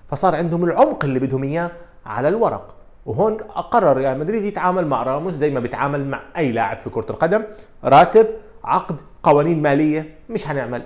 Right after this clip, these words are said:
استثناءات، وخرج سيرجيو راموس. الاساس والمنطق بيقول انه اللي شفناه من ميليتاو قابل لتطور يصير مدافع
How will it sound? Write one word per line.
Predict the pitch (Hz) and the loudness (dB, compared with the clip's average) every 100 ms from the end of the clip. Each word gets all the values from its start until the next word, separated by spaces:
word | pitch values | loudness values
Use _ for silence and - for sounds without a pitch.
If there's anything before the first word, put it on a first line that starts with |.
| - | -12
استثناءات، | - 104 113 - 95 - - | -14 -12 -12 -14 -16 -20 -14
وخرج | - 151 104 | -6 -4 -6
سيرجيو | - 101 - | -8 -16 -16
راموس. | 69 60 - - - - - - | -20 -20 -20 -20 -20 -20 -20 -16
الاساس | 123 127 - 262 247 - - - | -12 -8 2 2 2 -2 -14 -4
والمنطق | 156 220 156 95 - | 2 4 2 -2 -8
بيقول | 165 165 95 82 - - - - 127 | -4 -4 -4 -10 -16 -20 -20 -14 -4
انه | |
اللي | 135 | -2
شفناه | 147 185 269 | -2 2 4
من | 277 214 | 4 2
ميليتاو | 180 170 165 208 | 2 4 4 2
قابل | 214 185 190 170 | 2 4 4 4
لتطور | 139 135 156 139 | 0 0 0 0
يصير | - | -2
مدافع | 113 107 110 123 | -2 0 -2 -2